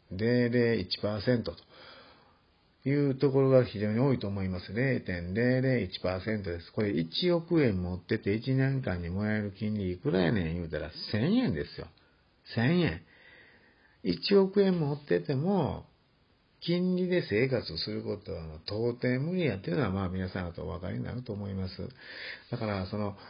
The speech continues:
えー、人生プランを組む時っていうのは、決してやっぱり、あのー、なんやろ、予想通り、予定通りにはいかないということを、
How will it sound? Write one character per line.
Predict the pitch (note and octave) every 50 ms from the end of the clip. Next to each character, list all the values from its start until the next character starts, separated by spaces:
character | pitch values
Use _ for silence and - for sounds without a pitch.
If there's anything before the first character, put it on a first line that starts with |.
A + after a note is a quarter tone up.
| - - -
え | - F#2
ー、 | F#2
人 | F#2+ A2+ B2 A#2 -
生 | B2+ A2+
プ | - - C#3
ラ | B2 G#2
ン | G2 F2+
を | F#2
組 | - G#2+ G2+ F#2+
む |
時 | F#2+ - C3+ B2+ -
っ | -
て | - -
い | G#2
う | A2 G#2+
の | G2+ F#2+ G2
は、 | G2+ G2 F#2 F#2 F#2+ - - - - _
決 | - - D3+ C#3+
し | C3+ - -
て | F3
や | D#3 B2 A2
っ | G#2+ -
ぱ | - A#2 G#2+
り、 | G#2 G2+
あ | F#2+ F#2+
の | F#2 F#2 F#2 F#2 F#2 F2+ F2+ F2+ F2+ F2+ F2+ F2 F2 E2+ D#2 C#2+ - -
ー、 | -
な | G2+
ん | G2+
や | F2 D#2
ろ、 | - A2+
予 | A2+ A2 G2+
想 | - G#2+ G2 F#2+ G2 F#2+
通 | A#2 B2+ B2+ A#2+ G#2 F2+
り、 | E2 D#2+ - - _ _
予 | - F#2+ F#2+
定 | F#2+ G2+ F#2+ F#2 F#2+
通 | F#2+ A2+ A#2 A2+
り | A2 G2
に | F#2
は | F2+
い | F#2+ A2
か | A2+ A#2+ A#2
な | G#2+ F#2+ F#2
い | F2 E2+
と | F#2+
い | G2
う | G2+
こ | A2+ A2+
と | - F#2+
を、 | E2+ E2 E2+ E2+